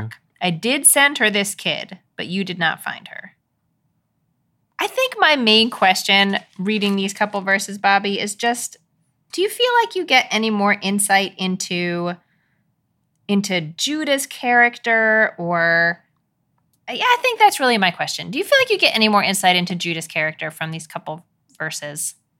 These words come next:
Speaker 1: I mean, I have two initial thoughts, and I'm curious where you, where you go with it.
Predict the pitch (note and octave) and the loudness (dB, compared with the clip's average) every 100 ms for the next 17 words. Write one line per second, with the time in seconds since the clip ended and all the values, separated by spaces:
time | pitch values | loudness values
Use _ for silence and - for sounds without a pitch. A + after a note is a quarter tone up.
0 | _ _ _ - G3+ F#3+ F#3+ - A3+ A3+ | _ _ _ 0 4 6 4 2 4 4
1 | E3 D3+ D#3 - C3+ - A2 A2 B2 A#2 | 4 2 4 4 2 2 2 2 -4 0
2 | D3+ C#3+ - A#2 A2 A#2 - - A#2 B2 | 0 0 -2 -2 -2 -2 -4 -4 -2 -2
3 | A#2+ A2+ A#2 A2 G2+ G2+ | -2 0 0 -2 -4 -6